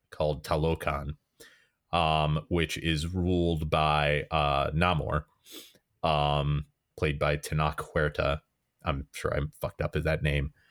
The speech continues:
but hopefully I didn't too bad. Um,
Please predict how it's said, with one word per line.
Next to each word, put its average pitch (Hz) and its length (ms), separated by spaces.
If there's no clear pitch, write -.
but 73 300
hopefully 76 320
I 69 40
didn't 71 200
too 76 120
bad. 71 300
Um, 95 680